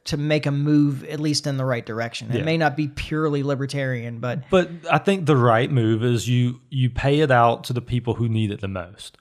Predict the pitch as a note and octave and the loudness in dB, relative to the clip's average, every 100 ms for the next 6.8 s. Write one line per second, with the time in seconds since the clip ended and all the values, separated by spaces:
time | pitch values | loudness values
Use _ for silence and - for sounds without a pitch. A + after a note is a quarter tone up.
0 | - D3 C3 A#2+ B2+ C#3+ D#3 D#3 B2+ C3 | -6 -2 -2 2 2 4 2 4 4 4
1 | B2 A#2+ B2+ D3 B2 A#2 G#2+ - _ _ | 4 0 0 -2 0 0 -2 -6 _ _
2 | A#2+ A2 G#2+ - A2+ F#2 C3+ C3+ A#2+ B2 | -2 -2 -4 -2 -2 4 4 6 4 0
3 | G#2 - G2+ G2+ - C3 G#2+ G#2+ A#2+ A#2 | 0 -6 -6 -6 -4 -2 2 4 4 2
4 | G#2+ G2 E3+ C3+ B2+ - E3+ E3 E3 C#3 | 0 0 2 2 0 2 2 2 -2 -4
5 | D#3+ C#3 D#3 C3+ D3 C3 D3 E3+ F3+ - | -2 -2 -4 2 4 6 6 6 4 0
6 | E3 F#3 F3+ C#3 D#3+ C3+ D3 C3 | 0 2 0 2 2 2 0 0